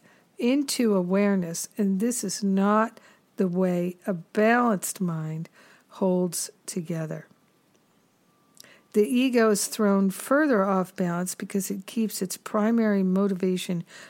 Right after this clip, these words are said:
from your awareness and raises control rather than sanity to predominance.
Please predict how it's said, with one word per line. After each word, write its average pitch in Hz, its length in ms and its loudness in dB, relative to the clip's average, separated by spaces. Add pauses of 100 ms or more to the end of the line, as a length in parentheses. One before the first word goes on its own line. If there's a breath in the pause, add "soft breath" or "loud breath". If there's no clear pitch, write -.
from 277 440 0
your 190 240 2
awareness 175 680 -2
and 190 160 -2
raises 185 400 0
control 185 960 -2 (460 loud breath)
rather 185 320 2
than 180 240 0
sanity 180 1000 -2 (460 soft breath)
to 185 240 0
predominance. 170 1080 -4